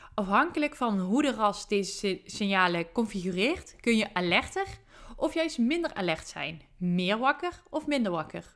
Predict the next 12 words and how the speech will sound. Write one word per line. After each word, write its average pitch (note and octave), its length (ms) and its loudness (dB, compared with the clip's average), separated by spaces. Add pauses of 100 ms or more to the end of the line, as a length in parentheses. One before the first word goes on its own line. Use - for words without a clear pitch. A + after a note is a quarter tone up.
(140)
Of - 220 0
meer A#3+ 260 4
bewust G#3 460 0
of C4 220 -6
minder D#3+ 240 -2
bewust. D#3 440 -10 (400)
En G3 160 -4
als B3+ 160 -4
het B3 180 -10
systeem B3 420 -2
beschadigd B3+ 540 0
is, D#4 260 -4